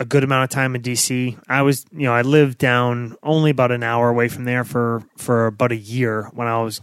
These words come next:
going through a, a certain aspect of training, and we, we would go up to D C, like, for the night or, like, for a weekend if we ever got one, and, man, I'm not gonna lie, like, being out around those monuments at night, there's,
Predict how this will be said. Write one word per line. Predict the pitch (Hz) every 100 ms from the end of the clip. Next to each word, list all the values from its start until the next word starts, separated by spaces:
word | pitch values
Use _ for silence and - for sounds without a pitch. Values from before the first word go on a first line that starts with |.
| 135
going | 127 117
through | 127 117
a, | 110 - _ 123
a |
certain | - 135 120
aspect | 117 117 - 117
of | -
training, | - 123 117 117 113
and | 110 107 _ - - - 107 -
we, | - 156 160
we | 131 151 156
would | 127
go | 117
up | 117
to | -
D | 113 117
C, | - 120 120
like, | 113 110
for | - 113
the | 107
night | 113 113 113
or, | 110 107 107 -
like, | 117 107 -
for | 107
a |
weekend | 110 117 113 110 110 110 113
if | 113 107
we | 113
ever | 107
got | 107 110 110
one, | 113 107 107
and, | 104 101 95 - - - - _ _ _ _ _ -
man, | 123 127 135 135
I'm | -
not | 131 127
gonna | 147 139
lie, | 131 143 127 - _
like, | 131 120 - 120
being | 120 165 175
out | 170 170
around | 143 139 139
those | 135 110
monuments | 123 127 127 131 -
at |
night, | 123 120 123 117
there's, | 120 110 -